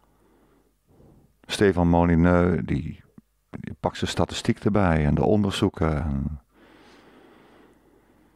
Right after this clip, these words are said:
en die, bij hem zal je de onderbouwing horen met de feiten, met de gegevens, met de getallen van dat wat ik net zei over kinderen die opgroeien zonder vader.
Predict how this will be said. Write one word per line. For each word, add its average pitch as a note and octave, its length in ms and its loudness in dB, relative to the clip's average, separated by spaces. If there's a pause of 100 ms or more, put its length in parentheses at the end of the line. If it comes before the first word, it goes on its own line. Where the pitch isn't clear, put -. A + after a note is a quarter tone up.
(140)
en F#2 280 2
die, G2+ 480 4
bij F#2 160 4
hem G2+ 500 4
zal F#2+ 320 2
je F2 360 4
de F2+ 80 2
onderbouwing F#2+ 880 4
horen F2 440 2
met F#2+ 260 0
de F2 120 0
feiten, D#2+ 640 0
met D#2+ 120 2
de E2 80 0
gegevens, G#2 760 0
met - 140 0
de - 60 0
getallen G2 680 -2 (460)
van - 160 2
dat G2+ 200 0
wat F2+ 120 -2
ik F2 100 -4
net E2 180 2
zei G2+ 460 0
over E2+ 240 2
kinderen F2+ 580 2
die F2 140 0
opgroeien F2+ 580 2
zonder F#2+ 380 -2
vader. F2 420 -2